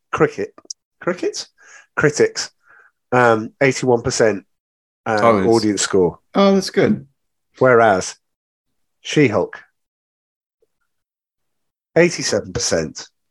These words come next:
Speaker 1: Lord, of course, the critics
Speaker 2: Oh, critics.
Speaker 1: can't say anything against it.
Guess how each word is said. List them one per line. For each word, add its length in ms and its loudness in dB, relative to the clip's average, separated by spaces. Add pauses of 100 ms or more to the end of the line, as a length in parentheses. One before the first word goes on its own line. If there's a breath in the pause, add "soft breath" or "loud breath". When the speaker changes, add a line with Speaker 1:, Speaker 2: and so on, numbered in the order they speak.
(140)
Speaker 1:
Lord, 680 0
of 220 -20
course, 440 -2
the 120 -20
critics 260 0
Speaker 2:
Oh, 20 -8
critics. 360 0
Speaker 1:
can't 100 0
say 20 0
anything 240 -4
against 300 2
it. 160 -2